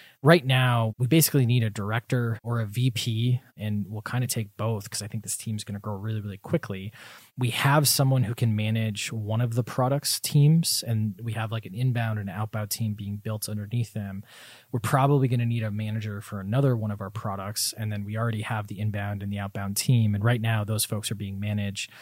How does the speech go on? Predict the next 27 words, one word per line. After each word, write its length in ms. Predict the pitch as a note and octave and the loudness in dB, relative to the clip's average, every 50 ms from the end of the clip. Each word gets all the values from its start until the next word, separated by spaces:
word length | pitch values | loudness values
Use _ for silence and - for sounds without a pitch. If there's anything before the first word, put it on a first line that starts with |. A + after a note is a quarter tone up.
| - - - - _ _ | -20 -20 -20 -20 _ _
basically 300 | - A#2+ G#2+ - - G2+ | -2 -2 0 0 -2 -4
by 120 | G2 E2+ F2 | -6 -6 -8
Peter 360 | - - - C3 A#2 G#2 F#2 | -2 0 2 2 2 0 -2
and 100 | E2 D#2+ | -6 -10
I. 220 | D2+ - - - - - _ _ _ - | -14 -14 -16 -18 -20 -20 _ _ _ 0
And 160 | A#2+ B2 B2 | 2 4 4
then 340 | B2 A#2+ A#2+ A#2+ A#2 A2+ - _ _ - | 6 6 4 4 2 0 -2 _ _ -2
on 340 | B2 A#2+ A#2 A2 A2 A2 G#2 | 0 2 2 2 2 0 0
the 120 | A2+ A2+ | 2 4
right 200 | C#3 D#3 D#3 - | 6 6 6 6
side 240 | - D3+ C3 B2 A#2 | 6 4 4 4 4
of 80 | A2+ | 2
this 160 | A2+ A2 - - | 0 -2 -2 -2
image, 320 | A2+ A2 A2 G#2 G2+ G#2 | -2 -2 -2 -4 -6 -6
I 60 | G2+ | -6
have 180 | - - A2 - | -6 -6 -8 -6
kind 180 | - - A2 | -4 -4 -2
of 140 | G#2 G2+ G2+ | -2 0 4
long-term, 720 | C3+ D#3 E3 E3+ D#3+ - - - A#2 G#2+ G#2+ G#2 G#2 G2+ - - - - - - - _ - | 6 8 8 10 8 6 4 2 0 0 0 0 -2 -4 -8 -12 -20 -20 -20 -20 -20 _ -2
this 180 | A2 B2+ - | 0 0 0
director 400 | - - A#2+ A2+ A2 - - A2 | 0 0 0 0 0 0 -2 -2
V 200 | G2+ G#2 G2+ G2+ | -2 -2 -4 -4
P 340 | - - - G#3 F#3 C3+ A#2 | -4 0 2 4 4 4 4
basically 480 | G#2+ - A2+ A2 - - A2+ - G#2+ G2+ | 2 0 -2 -2 -2 -2 -4 -4 -4 -4
needs 300 | G2+ G#2 G#2 G#2 - - | -2 -2 -2 -2 -2 -2
to 120 | - A2 | -2 -4
build 600 | G#2 - - A#2 A2 A2 G#2 G#2 G#2 G2+ - - | -4 -2 -2 0 0 0 0 -2 -4 -6 -10 -14